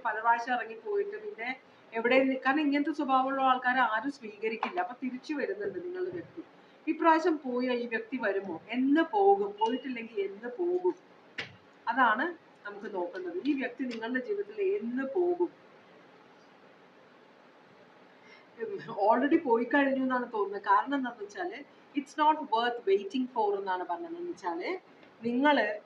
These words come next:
ഈ ബ-, ബന്ധത്തിന് വേണ്ടി കാത്തിരുന്ന്, കാത്തിരിക്കേണ്ട കാര്യമില്ല. ഇത് അത്ര worthy ആയിട്ടുള്ള ഒരു ഇതല്ല. നിങ്ങൾക്ക് ഒരു ഗുണമില്ലാത്തത്, ഇനി തിരിച്ചു വന്നാലും ഒരു ഗുണമില്ലാത്ത ഒരു, ഏഹ്, റിലേഷൻഷിപ്പിലാണ് നിങ്ങളെന്നാണ് യൂണിവേഴ്സ് പറയുന്നത്. അപ്പൊ it's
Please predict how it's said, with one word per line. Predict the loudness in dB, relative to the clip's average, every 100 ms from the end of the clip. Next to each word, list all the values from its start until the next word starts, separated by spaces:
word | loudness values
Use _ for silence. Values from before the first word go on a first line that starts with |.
| -6
ഈ | -6
ബ-, | -4 -4 -2
ബന്ധത്തിന് | -2 -4 -6 -4 -2
വേണ്ടി | -2 -4 -4
കാത്തിരുന്ന്, | 0 2 2 0 -4 -4
കാത്തിരിക്കേണ്ട | -6 -6 0 0 0 -8 -8 -8 -8
കാര്യമില്ല. | -4 0 0 0 -4 -2
ഇത് | -2
അത്ര | -4 -4 -6 -2
worthy | 0 0 0 0 0
ആയിട്ടുള്ള | -2 -8 -8
ഒരു | -6 -4
ഇതല്ല. | -2 -2 -2 -4 -10 -20 -12
നിങ്ങൾക്ക് | 0 0 2
ഒരു | 0 2
ഗുണമില്ലാത്തത്, | 0 -2 -2 0 0 -2 -2 -2 -2 -2
ഇനി | -2 -8
തിരിച്ചു | -12 -8 -2
വന്നാലും | 2 2 2 0 -2 -4
ഒരു | -4
ഗുണമില്ലാത്ത | -4 -4 -6 -6 -4 -4 -4 -8 -10
ഒരു, | -12 -14 -20 -20 -20 -6
ഏഹ്, | -2 -2
റിലേഷൻഷിപ്പിലാണ് | -2 -2 -4 -10 -10 -2 -2 -2 -8
നിങ്ങളെന്നാണ് | -8 -6 -6 -6 -2
യൂണിവേഴ്സ് | -2 -2 -6 -6 -6
പറയുന്നത്. | -6 -6
അപ്പൊ | -8 -4
it's | -6